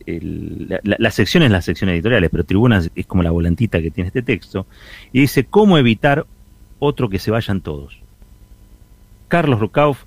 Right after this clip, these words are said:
ex vicepresidente de la Nación. Le faltó poner ex vicepresidente provisional, no sé,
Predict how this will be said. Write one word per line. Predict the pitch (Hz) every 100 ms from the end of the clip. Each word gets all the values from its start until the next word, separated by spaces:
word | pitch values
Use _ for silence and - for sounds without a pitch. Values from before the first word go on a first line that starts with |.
| -
ex | 151 -
vicepresidente | 117 107 92 87 - 101 104 - 104 98 - - - _ - - _
de | 92
la | 92 90
Nación. | 87 - 82 69 64 - _ - - - - - - _ -
Le | 104
faltó | 98 156
poner | 110 101
ex | 104 104
vicepresidente | 98 - 80 - 92 117
provisional, | 92 78 - 95 95 71
no | 85
sé, | - 87